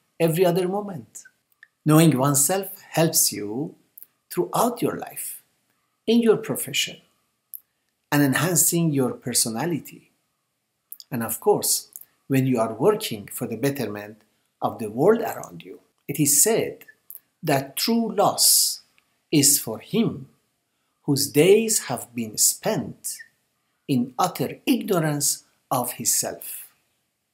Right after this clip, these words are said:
That is the real loss, when one does not know himself. But the question is that,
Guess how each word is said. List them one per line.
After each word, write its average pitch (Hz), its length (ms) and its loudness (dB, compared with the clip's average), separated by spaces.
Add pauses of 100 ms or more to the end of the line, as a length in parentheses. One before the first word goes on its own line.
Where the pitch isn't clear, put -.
(400)
That 170 200 -6
is 214 140 -6
the 123 140 -6
real 117 320 -12
loss, - 540 -4
when 120 220 -8
one 143 280 -8 (340)
does 117 340 -8
not 131 300 -6
know - 80 -12
himself. - 800 -8 (680)
But 240 140 -2
the 277 80 -2
question 208 380 0
is 220 160 -6
that, 226 260 -8